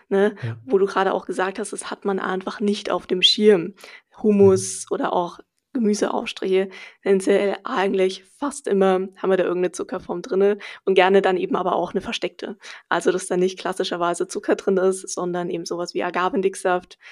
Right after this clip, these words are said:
Speaker 1: Apfelsaftkonzentrat, wie du auch grad schon gesagt hast, ähm, wo letztlich einfach nur eine Art und Weise ist, um in dem Falle wieder, sind wir wieder zurück beim Thema isolierte Fructose in das Produkt zu schummeln,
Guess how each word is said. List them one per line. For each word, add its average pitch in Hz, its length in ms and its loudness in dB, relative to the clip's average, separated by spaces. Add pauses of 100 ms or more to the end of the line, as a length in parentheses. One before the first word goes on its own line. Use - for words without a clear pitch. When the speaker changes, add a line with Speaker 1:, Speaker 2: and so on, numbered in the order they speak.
(220)
Speaker 1:
Apfelsaftkonzentrat, 185 920 -4
wie 175 80 -4
du - 100 0
auch 170 120 -4
grad - 160 -12
schon 180 140 -4
gesagt 175 340 -6
hast, - 300 -8 (600)
ähm, 180 540 0
wo 180 100 2
letztlich 180 380 0
einfach 180 160 -2
nur 180 80 2
eine 175 320 2
Art 170 160 2
und 185 100 0
Weise 175 380 4
ist, 185 140 -2
um 180 260 -6
in 180 140 -6
dem 185 180 2
Falle 190 240 -6
wieder, 180 300 0
sind 185 140 -8
wir 180 60 -2
wieder 226 140 -4
zurück 190 240 -6
beim 185 140 0
Thema 190 260 2
isolierte 190 400 4
Fructose 202 480 4
in 202 60 4
das 190 160 -4
Produkt 202 280 4
zu - 80 0
schummeln, 277 380 2